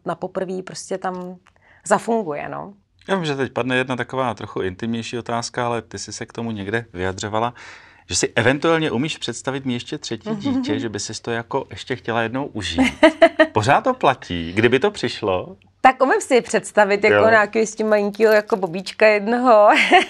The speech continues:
Speaker 1: <laughs> Protože ty děti miluju, je to samozřejmě jako to nejkrásnější v životě a naplňuje mě to,
Speaker 2: Hmm.
Speaker 1: jako co jinýho, než mít prostě ty děti. Takže, eh, kdyby to přišlo, tak by to bylo jako fajn, tak,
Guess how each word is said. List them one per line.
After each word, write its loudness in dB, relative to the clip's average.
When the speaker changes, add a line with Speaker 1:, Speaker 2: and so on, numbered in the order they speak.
Speaker 1:
<laughs> 0
Protože 2
ty 2
děti 4
miluju, 4
je 2
to -4
samozřejmě -4
jako 0
to 4
nejkrásnější 4
v -2
životě 0
a 4
naplňuje 2
mě -4
to, -2
Speaker 2:
Hmm. 4
Speaker 1:
jako -6
co -6
jinýho, -2
než -6
mít -8
prostě -8
ty -8
děti. -4
Takže, -2
eh, 6
kdyby 0
to 0
přišlo, -2
tak 4
by 0
to 0
bylo 2
jako 2
fajn, 2
tak, -4